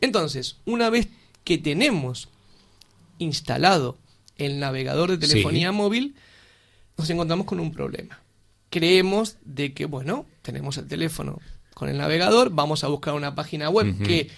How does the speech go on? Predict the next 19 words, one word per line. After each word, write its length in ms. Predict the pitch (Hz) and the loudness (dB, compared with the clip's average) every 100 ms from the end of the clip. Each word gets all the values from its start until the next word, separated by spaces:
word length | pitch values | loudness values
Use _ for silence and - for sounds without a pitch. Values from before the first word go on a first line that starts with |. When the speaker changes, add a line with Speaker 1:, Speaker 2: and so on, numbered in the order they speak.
| - - | -20 -6
Speaker 1:
ya 200 | 147 156 | 0 2
la 140 | 170 | 2
conocemos, 640 | 165 160 160 254 226 143 131 | 2 0 2 2 2 0 -4
ya 140 | 139 | -8
tenemos 360 | 139 151 156 143 | -6 -6 -4 -4
vista 240 | 175 156 | -4 -4
en 100 | 147 | -6
un 100 | 165 | -4
portátil, 560 | 190 196 220 214 247 247 - - - - _ _ _ | -4 -2 -2 0 -4 -4 -16 -20 -20 -20 _ _ _
pero 400 | 262 262 294 - _ _ _ _ _ | 2 4 2 -2 _ _ _ _ _
nos 180 | 170 170 | -2 0
encontramos 540 | 180 180 165 180 156 | 2 0 2 2 2
con 160 | 156 143 | 0 0
el 120 | 143 | 0
mismo 420 | 156 226 208 202 | 4 4 6 4
tamaño, 440 | 190 180 185 160 143 | 4 2 4 2 2
la 140 | 151 | 2
misma 400 | 190 240 208 226 | 2 2 4 4
web 260 | 233 254 | 6 6